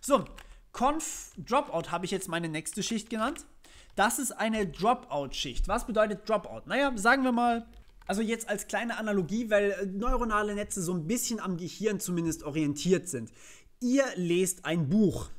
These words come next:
Okay, dann ist jeder, jeder, jedes Wort ist tatsächlich, nehmen wir einfach mal an, ein Pixel. So, und habt ihr danach noch alle Wörter im Kopf? Könnt ihr danach noch das Buch wortwörtlich wiedergeben?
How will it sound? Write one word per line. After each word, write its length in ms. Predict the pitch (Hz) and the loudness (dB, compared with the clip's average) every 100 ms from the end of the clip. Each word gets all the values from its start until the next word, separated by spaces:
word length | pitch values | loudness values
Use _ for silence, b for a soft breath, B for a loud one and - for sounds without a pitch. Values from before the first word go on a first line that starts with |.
| - _ - | -14 _ -2
Okay, 360 | 202 214 - B B B - | 2 2 0 B B B -2
dann 180 | 208 240 | 0 0
ist 200 | 233 165 | -2 -2
jeder, 380 | 160 269 311 285 - - | -2 2 2 0 -4 -6
jeder, 380 | 175 277 240 160 139 165 - | -2 0 0 -2 -8 -12 -10
jedes 460 | 185 214 180 131 127 | -2 0 0 0 2
Wort 300 | 208 262 - | 2 2 -2
ist 420 | 220 - - - | -2 -2 -2 -2
tatsächlich, 680 | 202 220 208 208 196 - - | 0 0 0 0 -2 -6 -2
nehmen 220 | 202 208 | 0 2
wir 60 | 196 | 2
einfach 220 | 180 175 | 0 -2
mal 160 | 165 | -4
an, 160 | 143 156 | -4 -6
ein 200 | 160 165 | -8 0
Pixel. 380 | 208 - 127 104 - - _ B B B | 2 2 -4 -10 -16 -20 _ B B B
So, 380 | - 247 180 - B B _ | -2 2 2 -2 B B _
und 340 | 214 233 196 - | 0 2 2 2
habt 240 | 302 - | 2 0
ihr 160 | 262 269 | 0 2
danach 420 | 220 202 196 196 | 4 8 8 6
noch 360 | 185 170 - - | 4 2 0 -4
alle 340 | 208 285 196 | 0 0 2
Wörter 340 | 196 240 254 190 | 2 4 2 0
im 160 | 175 | -2
Kopf? 480 | - 208 196 - - - - _ _ | -2 -2 -2 -4 -12 -16 -20 _ _
Könnt 200 | - 285 | 2 2
ihr 80 | 294 | 2
danach 240 | 226 220 208 | 0 0 0
noch 180 | 214 | 0
das 300 | 208 185 - - _ - - | -2 -4 -6 -12 _ -20 2
Buch 280 | 247 277 180 | 6 6 4
wortwörtlich 800 | 143 180 277 190 214 226 208 - | -4 -2 -2 0 0 0 -4 -4
wiedergeben? 540 | 214 277 233 254 233 | -2 -2 -2 -4 -4